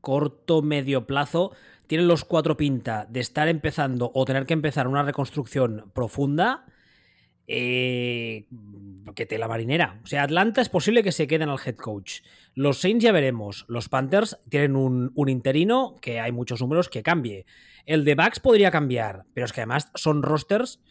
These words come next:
que ninguno de los cuatro tiene quarterback franquicia.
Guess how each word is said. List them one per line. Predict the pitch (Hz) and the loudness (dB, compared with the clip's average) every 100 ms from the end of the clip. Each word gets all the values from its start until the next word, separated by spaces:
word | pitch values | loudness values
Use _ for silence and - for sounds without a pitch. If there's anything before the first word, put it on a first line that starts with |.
| _ - - _ _ - | _ -20 -20 _ _ 0
que | 165 | 2
ninguno | 156 165 180 | 4 4 6
de | 175 | 4
los | 160 | 2
cuatro | 165 147 131 | 2 2 2
tiene | 147 147 | 2 0
quarterback | - 147 143 135 | 2 4 4 2
franquicia. | 143 135 196 - 277 | -2 0 0 2 0